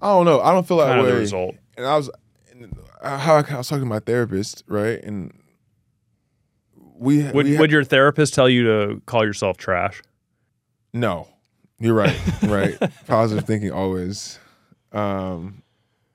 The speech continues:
Speaker 1: what I'm saying is, is I definitely, like, today,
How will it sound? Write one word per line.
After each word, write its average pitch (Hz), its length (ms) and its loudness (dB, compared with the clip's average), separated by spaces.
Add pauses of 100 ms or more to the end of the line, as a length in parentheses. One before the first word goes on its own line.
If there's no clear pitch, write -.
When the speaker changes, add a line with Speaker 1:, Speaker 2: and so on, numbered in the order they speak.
(580)
Speaker 1:
what 127 140 0
I'm 110 120 -2
saying 131 340 0
is, 101 320 -6
is 95 560 -8 (720)
I 131 120 2
definitely, 131 360 0
like, 98 260 -6 (320)
today, 107 340 -4